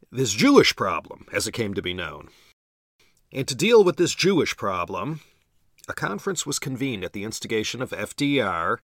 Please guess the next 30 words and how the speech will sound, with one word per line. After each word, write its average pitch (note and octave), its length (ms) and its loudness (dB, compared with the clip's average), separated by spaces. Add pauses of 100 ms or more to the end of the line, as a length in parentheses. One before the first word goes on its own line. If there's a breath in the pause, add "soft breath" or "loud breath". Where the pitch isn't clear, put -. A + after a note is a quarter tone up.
(160 soft breath)
in A2 140 -6
Evian, D3 500 2
France, - 680 -4
between F#2+ 420 -8
July A2 320 -2
sixth - 680 0 (440 soft breath)
and G#2 120 -8
July B2+ 320 2
fifteenth, C#3+ 640 -2
nineteen A2+ 480 -6
thirty-eight. G2+ 800 -4 (1120)
Thirty-two A#2+ 500 -2
countries G#2 580 -4
got G#2+ 280 -2
together A2 500 0
and F2 180 -8
tried G#3+ 420 -6
to A2 100 -2
hash C#3+ 500 0
things C3+ 340 0
out G#2+ 320 2
about F2 320 -4 (540)
taking F#3 340 2
in G3+ 200 6
some C#3+ 240 0
of C3 40 -4
these A2 280 -4 (260 loud breath)
great A#2 380 2
numbers C3 520 2
of D#2+ 280 -8